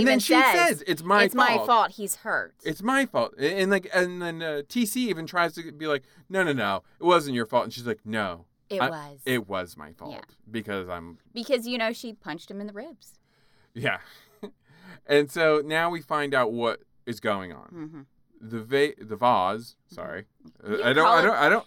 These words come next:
Speaker 2: you can
Speaker 1: I don't
Speaker 2: call it
Speaker 1: wanna upset your
Speaker 2: vase.
Speaker 1: delicate sensibilities.
Speaker 2: <laughs>
Speaker 1: I'll call it a vase. I'm gonna try my best to call
Speaker 2: You
Speaker 1: it a
Speaker 2: can
Speaker 1: vase.
Speaker 2: call it a vase. Have you always called it a vase?
Speaker 1: I, I'm guessing today I called it vase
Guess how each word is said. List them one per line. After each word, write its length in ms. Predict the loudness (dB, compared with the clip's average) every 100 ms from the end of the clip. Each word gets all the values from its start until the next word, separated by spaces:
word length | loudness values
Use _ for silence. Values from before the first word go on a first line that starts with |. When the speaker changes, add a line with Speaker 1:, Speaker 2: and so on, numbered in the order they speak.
| _
Speaker 2:
you 160 | -6 -4
can 140 | 2
Speaker 1:
I 80 | 6
don't 80 | 6
Speaker 2:
call 80 | 6
it 20 |
Speaker 1:
wanna 140 | 6
upset 380 | 4 4 4 4
your 100 | 4
Speaker 2:
vase. 60 | 4
Speaker 1:
delicate 400 | 4 4 0 0
sensibilities. 1160 | 0 2 2 2 0 -4 -10 -6 -6 -6 -8 -12 -12 _
Speaker 2:
<laughs> 300 | -20 -14 -12
Speaker 1:
I'll 60 |
call 140 | -2 -2
it 60 |
a 20 | 2
vase. 280 | 4 4 0
I'm 60 |
gonna 140 | -6 -6
try 240 | -4 -4
my 120 | -4
best 340 | -4 -6 -6 -12
to 60 |
call 120 | -8 -6
Speaker 2:
You 60 |
Speaker 1:
it 20 |
a 40 | -4
Speaker 2:
can 100 | -4
Speaker 1:
vase. 100 | -4
Speaker 2:
call 280 | -2 -2 0
it 100 | -2
a 80 |
vase. 320 | -6 -10 -10 -12 -18
Have 120 | -16
you 140 | -14
always 280 | -14 -14 -16
called 220 | -14 -14
it 100 | -12
a 60 | -14
vase? 240 | -16 -18 _ _ _ _ _ _ _ -4
Speaker 1:
I, 180 | -4 -4 -8
I'm 160 | -8 -4
guessing 400 | -4 -4 -8 -8
today 480 | -4 -4 -2 -6
I 60 | -8
called 260 | -6 -6 -6
it 80 |
vase 440 | -6 -6 -6 -8